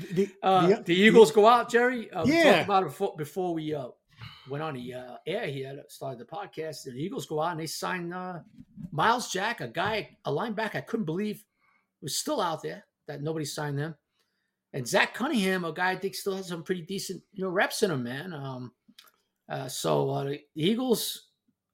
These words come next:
Speaker 2: obviously concerned about their linebacker position. Kobe Dean, I think, is hurt again.
Speaker 1: Yeah.
Speaker 2: You know, so.
Speaker 1: And, and that's why I'm not, cons-, like, when it happened, I,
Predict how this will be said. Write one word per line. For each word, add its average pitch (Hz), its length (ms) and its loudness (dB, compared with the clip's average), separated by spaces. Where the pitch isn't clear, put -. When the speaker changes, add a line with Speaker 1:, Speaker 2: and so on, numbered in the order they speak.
Speaker 2:
obviously 196 400 6
concerned 190 380 2
about 180 160 0
their 143 100 0
linebacker 196 480 2
position. 180 500 0
Kobe 170 300 -4
Dean, 165 240 -4
I 139 60 -4
think, 147 140 -6
is 117 120 -10
hurt 170 160 -2
again. 151 480 -6
Speaker 1:
Yeah. 147 320 4
Speaker 2:
You 135 60 -2
know, 151 100 -4
so. 123 300 -6
Speaker 1:
And, 180 160 4
and 202 160 6
that's 269 280 4
why 220 180 4
I'm 160 280 2
not, 156 280 4
cons-, - 320 -2
like, 170 200 4
when 175 120 6
it 170 100 2
happened, 151 640 2
I, 175 420 2